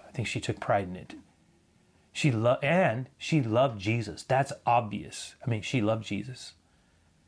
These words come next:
And Jesus considered her a friend. He did. And, but, but Martha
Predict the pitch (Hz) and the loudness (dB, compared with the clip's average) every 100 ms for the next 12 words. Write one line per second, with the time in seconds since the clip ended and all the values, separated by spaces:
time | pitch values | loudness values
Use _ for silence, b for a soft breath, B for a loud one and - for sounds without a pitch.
0 | b b - 113 131 175 175 - 175 175 | b b -4 0 0 -2 -4 -2 0 2
1 | 175 143 160 - 170 214 202 - _ _ | 2 2 2 0 -2 -2 -2 -8 _ _
2 | _ 104 156 185 - _ _ _ _ _ | _ -2 0 0 -4 _ _ _ _ _
3 | _ _ _ _ _ _ _ _ _ _ | _ _ _ _ _ _ _ _ _ _
4 | _ _ _ _ _ 107 117 - - 135 | _ _ _ _ _ 0 0 0 -2 -2
5 | - 147 127 147 202 185 175 170 | -2 0 4 4 4 4 4 2